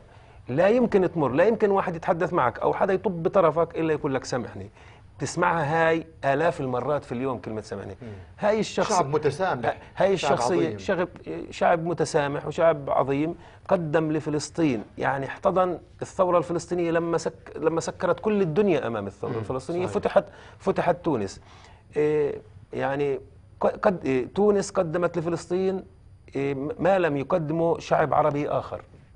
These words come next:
Speaker 1: أنا
Speaker 2: نعم.
Speaker 1: باعتقادي.
Speaker 2: طيب، هذا صحيح. طيب، إذن يعني اليوم وبالأمس وفي كل يوم هناك وقفات، إيه، رافضة للإرهاب سعادة السفير الحبيب بن فرح، ورافضة للإرهاب الذي حدث مؤخرًا في تونس،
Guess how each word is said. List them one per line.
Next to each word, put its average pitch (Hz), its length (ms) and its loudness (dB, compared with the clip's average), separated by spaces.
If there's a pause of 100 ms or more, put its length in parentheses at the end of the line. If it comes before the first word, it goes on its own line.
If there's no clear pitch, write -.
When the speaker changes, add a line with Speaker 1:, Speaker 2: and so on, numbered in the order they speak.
(100)
Speaker 1:
أنا 117 60 -8
Speaker 2:
نعم. 113 80 -6
Speaker 1:
باعتقادي. 104 440 -6
Speaker 2:
طيب، 120 140 0 (500)
هذا - 180 -2
صحيح. 98 480 -10 (300)
طيب، - 240 6
إذن 165 320 2
يعني 143 300 2 (260)
اليوم 160 480 8 (340)
وبالأمس 143 640 4
وفي 139 200 -2
كل 143 140 4
يوم 139 200 6
هناك 143 300 2
وقفات، 131 680 4
إيه، 123 460 0 (180)
رافضة 143 560 8
للإرهاب 127 680 2
سعادة 123 320 0
السفير 131 380 -2
الحبيب 123 300 -2
بن 117 100 -4
فرح، 139 380 -2 (460)
ورافضة 139 800 8
للإرهاب 139 720 2
الذي 131 420 2
حدث 135 300 0
مؤخرًا 127 460 0
في 120 400 -4
تونس، 143 560 -2